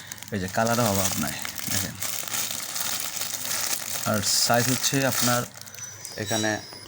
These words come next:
তো সাইজ পাচ্ছেন, দুই তিনটা পাচ্ছেন, আলহামদুলিল্লাহ। আর ঠিক আছে, তো আশা করি, আহ, আহ, মিডিয়াম, লার্জ,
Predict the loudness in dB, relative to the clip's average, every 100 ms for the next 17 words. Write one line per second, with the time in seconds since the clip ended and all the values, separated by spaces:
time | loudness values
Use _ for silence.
0 | -16 -16 -16 -14 -16 0 2 4 6 6
1 | 4 2 2 2 2 0 -2 -10 -18 -18
2 | -18 -18 -14 -6 -4 -2 0 0 0 -2
3 | -2 -2 -2 -2 -2 -4 -4 -14 -14 -14
4 | -16 -14 -12 -8 -8 -8 -4 -2 0 0
5 | 0 -2 -8 -4 -2 -2 -4 -6 -12 -4
6 | 0 4 4 4 2 0 2 2 2 0
7 | 0 0 0 -2 -6 -6 -8 -10 -10 -12
8 | -12 -4 -2 2 2 2 0 0